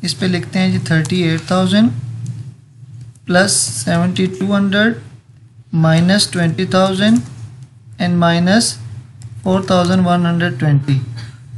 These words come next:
तो जब हम इसको enter करते हैं, तो इक्कीस हज़ार अस्सी, हमने ये कहा था कि अगर positive answer आए, तो इसको क्या assume करेंगे,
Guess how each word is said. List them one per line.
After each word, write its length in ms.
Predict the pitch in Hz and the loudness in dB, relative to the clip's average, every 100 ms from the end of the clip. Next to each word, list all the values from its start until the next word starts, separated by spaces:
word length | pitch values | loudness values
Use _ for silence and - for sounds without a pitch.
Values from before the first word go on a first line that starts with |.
| - | -6
तो 100 | - | 0
जब 100 | 190 | 4
हम 160 | 220 226 | 4 2
इसको 300 | 220 190 - | 0 -2 2
enter 340 | 208 214 240 | 2 2 2
करते 260 | 220 190 202 | 2 2 0
हैं, 80 | 202 | 0
तो 60 | |
इक्कीस 400 | - 202 247 240 | 0 0 2 2
हज़ार 280 | 220 185 185 | 4 4 4
अस्सी, 340 | 170 143 165 | 2 0 2
हमने 220 | 143 165 214 | 4 4 4
ये 120 | 226 | 4
कहा 220 | 220 170 | 2 0
था 180 | 170 196 | 2 0
कि 120 | 196 | 0
अगर 300 | - 175 208 | -2 -2 -2
positive 760 | 202 - 190 190 220 240 226 190 | -2 2 2 4 2 4 2 2
answer 440 | 165 165 151 180 | -2 0 0 0
आए, 300 | 160 160 214 | 2 4 2
तो 580 | 240 - - - _ - | 0 -8 -20 -20 _ -4
इसको 260 | 185 - | -2 0
क्या 180 | 190 202 | 2 4
assume 300 | 202 196 202 | 4 4 2
करेंगे, 520 | 202 202 202 208 254 | 2 0 2 4 2